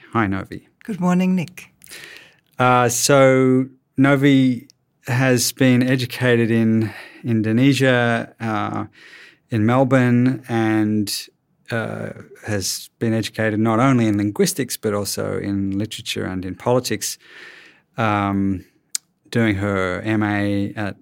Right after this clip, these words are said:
Speaker 1: La Trobe and her P H D at the University of Melbourne, and has been at the University of Sydney for more than a decade now, uh, running things at the Indonesian department, so therefore teaching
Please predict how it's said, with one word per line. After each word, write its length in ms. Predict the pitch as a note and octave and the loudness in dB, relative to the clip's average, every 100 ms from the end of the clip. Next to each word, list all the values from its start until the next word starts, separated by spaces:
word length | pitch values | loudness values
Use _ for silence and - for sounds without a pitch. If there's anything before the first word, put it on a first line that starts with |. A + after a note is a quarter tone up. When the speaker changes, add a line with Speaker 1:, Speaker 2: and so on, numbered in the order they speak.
| - | -12
Speaker 1:
La 80 | |
Trobe 480 | G2 - A#2+ C#3 D#3 | -8 -2 0 2 0
and 160 | A#2+ F2+ | -2 -6
her 260 | G2 F#2 - _ | -6 -8 -12 _
P 140 | - | -6
H 220 | G#2+ F#2+ | -6 -6
D 180 | - G#2 | -6 -6
at 80 | F#2+ | -4
the 40 | |
University 460 | G2+ G2 F#2+ - G#2 | -4 -4 -6 -8 -10
of 80 | G2 | -6
Melbourne, 500 | G#2 G#2 G#2+ G2+ - | -4 -2 -2 -2 -4
and 520 | G#2 G#2 G#2 G2+ F#2+ - _ - - - _ _ _ _ | -6 -6 -4 -4 -6 -10 _ -20 -20 -20 _ _ _ _
has 200 | - G2 | -4 -4
been 460 | - G#2+ G#2 G2 - | -2 -2 0 -2 -6
at 480 | G#2+ F#2+ - - - _ - | -8 -8 -10 -12 -14 _ -12
the 500 | G2+ G2+ F#2+ F2+ F2 - - | -6 -4 -4 -6 -10 -16 -6
University 520 | G#2+ G2 F#2+ F#2+ - | -4 -4 -6 -10 -12
of 40 | - | -10
Sydney 340 | A2 G2+ G2 | -8 -6 -6
for 680 | - - G2 G2 F#2 F2+ F2 _ _ _ - | -8 -8 -6 -6 -8 -12 -16 _ _ _ -4
more 260 | A2 A2 | -2 -2
than 160 | G#2 G2 | -2 -4
a 60 | |
decade 520 | F#2+ A2+ A#2 G2+ F#2+ F#2 | -4 -6 -4 -6 -6 -6
now, 380 | G2 G#2+ G#3 - _ - - - - - _ _ | -6 -4 -6 -8 _ -20 -20 -20 -20 -20 _ _
uh, 440 | - G#2 F#2 F#2 - - - | -8 -6 -6 -10 -14 -14 -6
running 720 | G#2+ A2 A2+ G#2+ G#2 G2+ - | -2 0 0 0 -2 -6 -10
things 420 | - G#2 G2+ - | -6 -4 -4 -6
at 260 | - G#2 G2+ | -10 -10 -6
the 100 | G#2 | -4
Indonesian 580 | G2 G#2 D3+ D3 A#2 A#2 | -2 0 2 2 0 -2
department, 540 | G#2 A2 A2 G#2+ G#2 | -6 -4 -2 -4 -6
so 220 | - G#2 | -6 -6
therefore 360 | G2+ G2 - G2 | -4 -6 -8 -8
teaching 680 | - G#2+ - A2 G2+ G2 | -6 -6 -6 -4 -4 -4